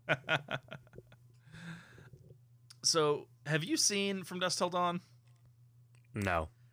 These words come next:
Speaker 1: The basic setup, very base level setup, is super similar. There's two guys that are, like, kinda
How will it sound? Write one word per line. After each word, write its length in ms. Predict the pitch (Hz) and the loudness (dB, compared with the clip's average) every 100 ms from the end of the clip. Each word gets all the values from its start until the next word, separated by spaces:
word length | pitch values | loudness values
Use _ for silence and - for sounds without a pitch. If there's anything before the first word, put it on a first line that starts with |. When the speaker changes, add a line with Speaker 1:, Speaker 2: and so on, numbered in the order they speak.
| - - | -20 -2
Speaker 1:
The 120 | 160 | -2
basic 500 | 135 233 330 - 180 | 2 2 2 0 -2
setup, 600 | - - 131 107 92 - _ - - | -2 2 2 2 0 -4 _ -20 -14
very 460 | 123 139 160 151 131 | 0 4 6 6 2
base 320 | 120 123 - | 0 0 0
level 200 | 110 98 | -2 -2
setup, 460 | - 92 87 82 - - _ - 127 | -4 -4 -4 -8 -14 -20 _ -10 -2
is 180 | 127 | 0
super 540 | - - - 127 127 110 | 2 2 2 0 -2 -4
similar. 560 | - 92 80 - - - - - - - | -4 -6 -10 -14 -16 -18 -20 -20 -20 -14
There's 280 | 107 92 - | -8 -6 -6
two 320 | - - 147 | -6 -4 -2
guys 720 | 156 120 107 104 98 92 - - - - - - | 4 4 4 2 -2 -4 -8 -8 -20 -20 -20 -8
that 160 | 98 | -4
are, 120 | 98 98 | -4 -4
like, 420 | 98 95 92 - - _ - _ _ - - | -2 -2 -4 -8 -20 _ -20 _ _ -20 -8
kinda 440 | 117 107 104 104 | -4 -2 -2 -4